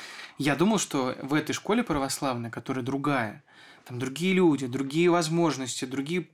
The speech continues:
ученики, ну, всё другое, что там учили как-то по-другому, нежели в общеобразовательной школе. Я когда вышел к доске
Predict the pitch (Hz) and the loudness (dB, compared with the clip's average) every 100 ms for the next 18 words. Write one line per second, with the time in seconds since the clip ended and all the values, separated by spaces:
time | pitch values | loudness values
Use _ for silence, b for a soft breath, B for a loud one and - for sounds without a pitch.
0 | _ - 170 151 175 170 - 151 151 170 | _ -10 -8 -4 0 0 0 0 2 2
1 | - 196 156 143 143 196 180 B B B | 2 2 2 0 2 2 2 B B B
2 | B - - 156 156 - - - 185 175 | B -12 -4 0 0 0 -6 -2 0 0
3 | 147 185 156 156 - - 143 156 180 160 | 0 0 0 -2 -6 -4 0 2 2 2
4 | 143 139 135 127 135 131 156 143 127 120 | 2 2 0 -2 -4 0 2 0 -2 -8
5 | - 120 117 131 143 139 139 147 - 120 | -8 -8 -6 -4 -2 -2 0 0 -2 -8
6 | B B B 135 139 - - 151 | B B B -4 -2 -2 2 2